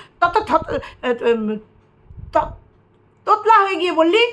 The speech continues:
"আমি কিনেছি না সন্দীপ কিনে দিয়েছে", সেটা বলতে পারলি না, বলতে, "কিনে দিয়েছিলাম।" হ্যাঁ, কিছু বলার নেই,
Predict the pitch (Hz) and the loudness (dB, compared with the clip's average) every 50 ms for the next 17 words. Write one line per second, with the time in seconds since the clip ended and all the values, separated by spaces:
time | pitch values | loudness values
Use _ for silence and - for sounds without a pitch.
0 | - - - - - 254 311 359 - 392 381 403 359 339 403 359 349 - - 320 | -4 -16 -10 -4 -4 -4 -2 -2 -4 -4 -4 -4 -2 -2 0 0 0 0 0 0
1 | 359 392 415 415 - 370 370 349 339 339 349 349 247 294 269 339 311 311 294 285 | 0 0 -2 -2 -2 -4 -4 -2 -4 -4 -4 -6 -6 -4 -2 -2 0 0 0 0
2 | - 285 294 294 302 349 370 392 370 311 294 254 - - 285 - - 330 381 403 | 0 -2 -2 -2 -2 -2 -4 -2 -2 -4 -6 -6 -10 -18 -18 -14 -12 -8 -8 -6
3 | 339 311 294 254 208 - 240 202 190 196 - - _ _ _ _ _ _ _ _ | -4 -4 -4 -6 -6 -8 -8 -8 -10 -10 -16 -20 _ _ _ _ _ _ _ _
4 | _ _ _ _ _ _ _ _ _ - 247 311 381 453 - - _ _ _ _ | _ _ _ _ _ _ _ _ _ -4 -2 0 0 0 -2 -6 _ _ _ _
5 | _ _ _ _ - _ _ _ _ _ _ _ _ _ _ _ _ _ _ - | _ _ _ _ -20 _ _ _ _ _ _ _ _ _ _ _ _ _ _ -20
6 | _ _ _ _ - 277 - 403 339 320 330 349 381 403 415 415 415 415 403 381 | _ _ _ _ -14 -8 -6 -2 2 4 4 4 6 4 4 2 2 0 0 0
7 | 330 254 214 | -2 -2 -4